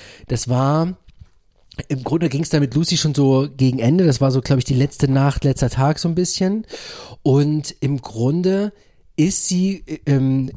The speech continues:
in so Phasen gewechselt zwischen Wachsein und, äh, Schlafmodus. Und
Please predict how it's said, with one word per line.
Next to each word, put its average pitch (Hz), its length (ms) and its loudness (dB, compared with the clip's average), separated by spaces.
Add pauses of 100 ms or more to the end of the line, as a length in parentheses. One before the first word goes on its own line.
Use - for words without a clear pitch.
in 135 200 0
so 131 300 2
Phasen 156 600 0
gewechselt 143 540 2
zwischen 117 440 -2
Wachsein 139 840 0
und, 127 460 -2
äh, 123 300 2
Schlafmodus. 170 1000 0 (600)
Und 139 460 2